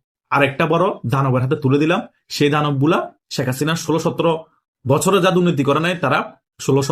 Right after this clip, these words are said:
ষোলো সতেরো মাসেই বাংলাদেশটাকে শেষ করে দিয়েছে, দুর্নীতি করে শেষ করে দিয়েছে, গুম হত্যা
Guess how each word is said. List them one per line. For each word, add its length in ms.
ষোলো 200
সতেরো 260
মাসেই 360
বাংলাদেশটাকে 500
শেষ 200
করে 160
দিয়েছে, 340
দুর্নীতি 360
করে 120
শেষ 180
করে 140
দিয়েছে, 240
গুম 400
হত্যা 540